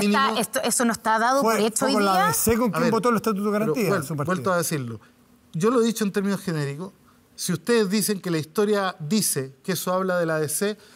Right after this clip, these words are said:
Speaker 1: bueno, será, eh, el Partido de la Democracia Cristiana, sus dirigentes, porque la base, yo te aseguro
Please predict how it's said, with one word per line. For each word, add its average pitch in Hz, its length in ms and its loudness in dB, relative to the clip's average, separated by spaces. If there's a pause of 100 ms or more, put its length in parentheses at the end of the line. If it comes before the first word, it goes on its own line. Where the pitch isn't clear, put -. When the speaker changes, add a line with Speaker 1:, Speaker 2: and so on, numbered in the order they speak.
(200)
Speaker 1:
bueno, 247 260 -4
será, 226 600 -4 (220)
eh, 170 220 -2
el 165 120 -6
Partido 202 320 -4
de 240 60 2
la 208 60 0
Democracia 180 280 -4
Cristiana, 190 320 -2
sus 180 180 -4
dirigentes, 196 420 -2
porque 160 180 -4
la 165 120 0
base, 220 520 -2
yo 190 260 -2
te - 120 -8
aseguro 190 460 -2